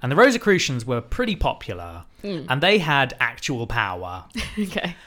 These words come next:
Speaker 1: So at this point, the Illuminati's name gets widely discredited. It kind of gets outed.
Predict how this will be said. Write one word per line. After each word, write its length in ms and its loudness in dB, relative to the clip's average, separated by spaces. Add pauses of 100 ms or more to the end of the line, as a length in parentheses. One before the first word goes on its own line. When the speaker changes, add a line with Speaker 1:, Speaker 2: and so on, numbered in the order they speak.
Speaker 1:
So 400 4
at 220 0
this 180 2
point, 680 -2 (360)
the 180 8
Illuminati's 640 6
name 300 2
gets 240 0 (100)
widely 540 2
discredited. 880 -2
It 140 -6
kind 240 4
of 60 2
gets 280 2
outed. 640 4